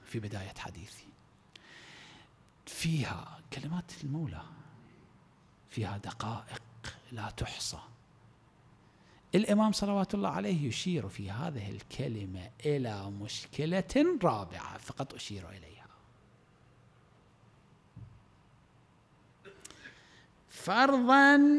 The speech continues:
أدركت يوم غد، فرضًا وفقت لنفس العمل في يوم غد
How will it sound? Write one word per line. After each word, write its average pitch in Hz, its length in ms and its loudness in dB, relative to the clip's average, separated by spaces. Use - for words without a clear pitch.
أدركت 190 460 8
يوم 170 320 6
غد، 113 380 -8
فرضًا 185 1120 4
وفقت 160 920 -2
لنفس 143 600 -2
العمل 165 520 0
في 120 220 -4
يوم 95 220 -8
غد 87 380 -16